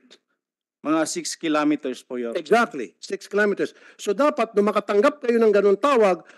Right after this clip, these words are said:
Speaker 2: within that perimeter, uh, six kilometers from the, from the area na sinasabi kung saan yung mga naglagay ng checkpoint, six kilometers before that and six kilometers onwards, naglagay na kayo ng checkpoint.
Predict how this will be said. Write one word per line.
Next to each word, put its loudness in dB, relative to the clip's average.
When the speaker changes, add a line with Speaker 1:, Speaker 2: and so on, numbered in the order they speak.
Speaker 2:
within 0
that -2
perimeter, 4
uh, -2
six -2
kilometers 0
from -4
the, -2
from -2
the -8
area 2
na 2
sinasabi -2
kung -6
saan -2
yung 2
mga 0
naglagay 4
ng 2
checkpoint, 0
six -8
kilometers 4
before 2
that 2
and 0
six -4
kilometers 2
onwards, 4
naglagay 2
na 2
kayo 4
ng 4
checkpoint. 0